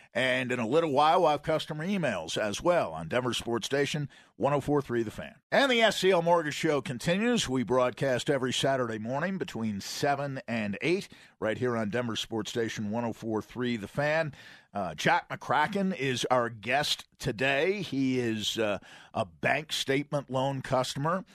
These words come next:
of S C L Mortgage. And, uh, Jack, everyone likes to use the limousine service on different occasions, so why don't you give out your phone number, if you could, for our listeners, and we'll repeat it during the course of the program.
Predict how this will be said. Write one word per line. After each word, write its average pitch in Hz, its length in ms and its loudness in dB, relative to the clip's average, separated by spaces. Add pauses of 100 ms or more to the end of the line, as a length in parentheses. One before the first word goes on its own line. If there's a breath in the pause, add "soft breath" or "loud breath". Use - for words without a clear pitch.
(320 loud breath)
of 113 360 -2
S 135 200 0
C 135 280 -2
L 120 140 2
Mortgage. 147 640 -2
And, 113 260 -4 (240 loud breath)
uh, 92 80 -2
Jack, 139 360 2
everyone 139 400 0
likes 131 280 -2
to 120 80 -4
use 113 220 0
the 113 80 -2
limousine 113 800 0
service 107 580 -2
on 87 160 -6
different 92 300 -8
occasions, 98 500 -6
so 98 160 -4
why 107 220 -2
don't 107 220 -2
you 98 100 -8
give 104 240 -4
out 104 180 -2
your 87 80 -8
phone 110 320 -2
number, 110 340 -4
if - 120 -10
you 85 80 -14
could, 113 260 -4
for 85 160 -8
our 87 80 -6
listeners, 98 500 -8
and 95 140 -8
we'll 98 160 -10
repeat 85 380 -8
it 85 100 -12
during 82 240 -12
the 78 80 -18
course 82 280 -10
of - 40 -20
the - 60 -20
program. 82 460 -4